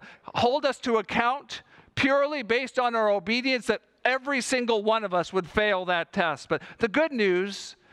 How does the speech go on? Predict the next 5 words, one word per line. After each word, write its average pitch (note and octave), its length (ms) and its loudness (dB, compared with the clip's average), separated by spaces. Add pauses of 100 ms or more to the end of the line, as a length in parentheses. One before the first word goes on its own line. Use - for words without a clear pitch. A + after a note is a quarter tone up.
(140)
is G#3+ 160 2
that A3+ 180 -2
God A3+ 560 0
granted G3 680 0
us - 500 -4